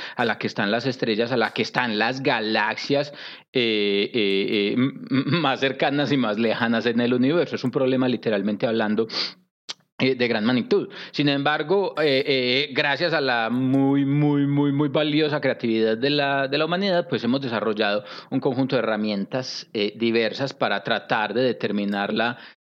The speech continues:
distancia a los diferentes objetos en diferentes escalas. Los llamamos la escala de distancias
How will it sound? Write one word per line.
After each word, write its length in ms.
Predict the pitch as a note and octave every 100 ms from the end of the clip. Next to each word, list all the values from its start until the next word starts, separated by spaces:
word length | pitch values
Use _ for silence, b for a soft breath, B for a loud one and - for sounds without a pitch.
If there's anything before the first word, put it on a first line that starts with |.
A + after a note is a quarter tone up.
| -
distancia 420 | A2+ - G2+ B2
a 20 |
los 260 | C3 B2 -
diferentes 480 | C3 B2 G#2+ G#2+ C#3
objetos 320 | A#2+ F3 E3
en 60 | B2
diferentes 400 | G#2 G#2 F#2+ B2
escalas. 340 | - E3+ C#3+ -
Los 160 | G#2
llamamos 400 | G#2 G2+ G2 A#2
la 100 | A#2
escala 460 | G2 - G#2 G2 G#2 B B B B
de 260 | A2 G#2
distancias 720 | G2+ G2+ - G#2 G2 B2+ C3